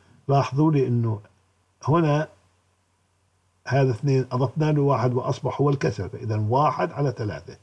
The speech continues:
يعني اثنين زائد واحد، ورفعنا هذا بمقدار واحد ن-، كما عم-، يعني قمنا هنا وهنا، فبصير عندي ثلث إكس تكعيب زائد B الكونستانت هذا تساوي G of X. إذا قمنا باشتقاق ال G of X برا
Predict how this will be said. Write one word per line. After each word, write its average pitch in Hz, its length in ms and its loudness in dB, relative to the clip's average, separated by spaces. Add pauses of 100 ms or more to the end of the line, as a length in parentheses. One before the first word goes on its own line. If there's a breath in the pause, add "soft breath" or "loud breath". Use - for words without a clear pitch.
(320)
يعني 104 160 -2
اثنين 156 320 2
زائد 117 280 0
واحد، 98 300 -6 (480)
ورفعنا 165 500 4
هذا 160 200 4
بمقدار 143 540 2
واحد 123 420 0 (300)
ن-، 156 120 2 (120)
كما 165 240 4
عم-، 147 260 2
يعني 135 480 2
قمنا 147 420 2
هنا 180 240 0 (320 soft breath)
وهنا، 123 360 2 (380 soft breath)
فبصير 127 320 0
عندي 120 200 0
ثلث 190 500 2
إكس - 260 -4
تكعيب 135 520 -2
زائد 110 440 -2
B - 20 0
الكونستانت 127 720 -2
هذا 120 360 -4 (440 loud breath)
تساوي 156 340 2
G 143 160 0
of 104 160 -6
X. - 60 -20
إذا 131 240 2
قمنا 190 320 0
باشتقاق 160 600 -2
ال 139 100 2
G 131 200 2
of 104 220 -8
X - 100 -20
برا 160 420 2